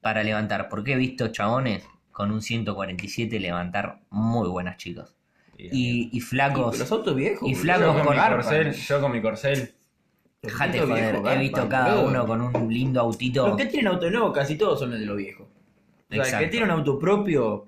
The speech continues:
Speaker 3: por más que sea viejo,
Speaker 2: Yo, yo,
Speaker 3: y
Speaker 2: yo
Speaker 3: es lindo,
Speaker 2: tengo,
Speaker 3: está lindo, boludo.
Speaker 2: yo tengo dos, en, bueno, tres autos tengo en este momento.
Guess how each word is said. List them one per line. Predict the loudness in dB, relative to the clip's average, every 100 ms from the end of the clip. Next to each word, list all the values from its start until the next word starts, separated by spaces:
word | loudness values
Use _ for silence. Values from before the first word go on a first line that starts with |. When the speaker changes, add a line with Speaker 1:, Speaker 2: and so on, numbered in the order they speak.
| -6
Speaker 3:
por | -2
más | 0
que | -2
sea | 0 0
viejo, | 0 -2 -2 -2 -6 -8
Speaker 2:
Yo, | -4 -4
yo, | -2 -2 -2 -6 -14 -10 -4 0
Speaker 3:
y | 2
Speaker 2:
yo | 4
Speaker 3:
es |
lindo, | 6 4
Speaker 2:
tengo, | 4
Speaker 3:
está | 4 4
lindo, | 4 4 4 4
boludo. | 4
Speaker 2:
yo | 4
tengo | 4 4 4
dos, | 4 2 -4
en, | -4 -4
bueno, | -4 -4 -2
tres | 0 2 2
autos | 0 -2
tengo | -2 -4
en |
este | -6
momento. | -8 -8 -12